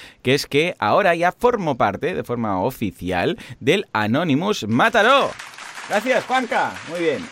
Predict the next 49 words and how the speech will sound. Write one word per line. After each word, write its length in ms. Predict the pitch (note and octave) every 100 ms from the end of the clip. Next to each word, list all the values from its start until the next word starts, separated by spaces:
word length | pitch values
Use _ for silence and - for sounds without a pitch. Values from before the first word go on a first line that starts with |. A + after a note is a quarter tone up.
| -
Hoy 80 | C3
Juanca 300 | C3 C#3 D#3
está, 580 | C#3+ - B2 A#2 G#2 D#2
hoy 160 | - B2+
Juanca 240 | B2+ C3
está 160 | - C3+
despierto. 500 | G#2 - D#3+ E3 A2+
¿Qué 80 | C3
pasaba? 320 | C3 D#3+ E3
¿Ayer 200 | A#2 C#3+
no 120 | D#3
saliste 400 | C3+ C#3+ F#3+ E3
o 60 | A#2
qué? 240 | A2+ G2 - - - _
Dice 200 | A#2+ A#2+
que 100 | A#2+
no. 320 | A#2 A#2+ E2+ -
Ah, 300 | - A#2 B2 A#2+
bueno, 220 | B2 A#2
bueno, 140 | B2
bueno. 300 | A#2 A#2 G2 - - -
Ah, 140 | D#3
aún, 380 | D#3+ C#3+ E3 C3
vale, 260 | B2+ A2+ F2+
dice 220 | A2+ C3+
que 80 | A#2
tenía 200 | B2+ C3
resaca 360 | C3 B2 B2+ D3+
del 120 | B2+
jueves 440 | - C3 B2+ C#2 -
aún. 160 | - -
Bueno, 340 | - G#2 F#2+ -
bueno, 240 | F#2+ D#2
bueno. 160 | A#1+ D#2 - - - - -
Pues 140 | C3
escucha, 500 | B2+ G3 E3+ A2+ D#2 -
el 160 | A2+ A2+
caso 320 | C3 B2+ E3+
es 140 | E3 -
que, 440 | C#3+ D#3 F3+ F#3
eh, 300 | B2 A#2 A2 G2+
como 440 | G#2 G#2 G2+ G2+
ya 460 | G2 G#2+ G#2+ G#2+ G2
comentamos 540 | - G2+ G2+ A#2 B2+ A2+
hace 300 | - A2+ G#2
un 120 | G#2
par 200 | G#2+ G#2
de 60 |
episodios, 560 | F2 F2 F#3 F3+ D#3+